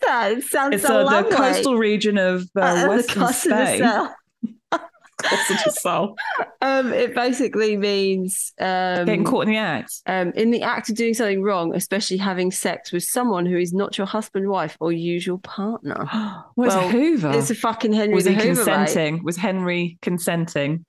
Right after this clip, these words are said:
Speaker 1: Well, who would know? 'Cause he's just always got that smile on his face, hasn't he, little Henry?
Speaker 2: He's up for anything, Henry.
Speaker 1: Just takes it.
Speaker 2: I
Speaker 1: Just
Speaker 2: bet
Speaker 1: takes
Speaker 2: he,
Speaker 1: it.
Speaker 2: <laughs> he just takes it.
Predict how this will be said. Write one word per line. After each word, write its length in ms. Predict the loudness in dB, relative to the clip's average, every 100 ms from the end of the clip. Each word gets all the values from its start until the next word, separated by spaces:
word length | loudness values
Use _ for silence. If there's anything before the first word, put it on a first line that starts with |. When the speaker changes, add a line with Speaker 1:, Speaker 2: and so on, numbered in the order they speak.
| -4
Speaker 1:
Well, 180 | 0 2
who 180 | 2 2
would 140 | 2
know? 240 | 0 0 -2
'Cause 140 | 0
he's 160 | -2 -2
just 180 | -2
always 260 | 0 0 0
got 200 | -2 -2
that 200 | -2 -2
smile 320 | -2 0 0
on 80 | 0
his 140 | -2 -2
face, 280 | -4 -4 -4
hasn't 260 | -2 0
he, 80 | 0
little 200 | -2 -2
Henry? 180 | 0 0
Speaker 2:
He's 100 | 0
up 140 | 0
for 120 | -2 -2
anything, 400 | -2 -2 -4 -2
Henry. 460 | -2 -2 -2 -6 _
Speaker 1:
Just 180 | -6 -6
takes 400 | -4 -4 -4 -4
it. 280 | -2 -2 -4 _ -10
Speaker 2:
I 60 |
Speaker 1:
Just 80 | -4
Speaker 2:
bet 80 | 0
Speaker 1:
takes 220 | 0 0
Speaker 2:
he, 60 | 0
Speaker 1:
it. 160 | 0 0
Speaker 2:
<laughs> 0 |
he 100 | 0
just 340 | 0 -2 -4
takes 420 | -4 -4 -6 -4
it. 240 | -4 -4